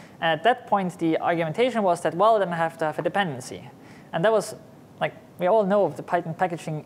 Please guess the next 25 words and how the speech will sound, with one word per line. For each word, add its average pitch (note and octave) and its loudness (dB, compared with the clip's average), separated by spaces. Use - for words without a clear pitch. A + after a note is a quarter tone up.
ecosystem D3+ -4
is C3 -8
not C3 -6
particularly G#3+ 0
nice, C#3+ -2
but - -2
it G3+ 2
was G3 2
already F3+ 2
not D#3 0
the D#3+ 2
worst D#3+ 2
thing D#3+ -8
in D3+ -4
the C#3+ 2
world C#3 0
to B2+ -10
have - -4
one D3 0
dependency. - -6
In F#3 -6
particular, G3+ 4
dependency F#3+ 0
was E3 0
explicitly D#3+ -2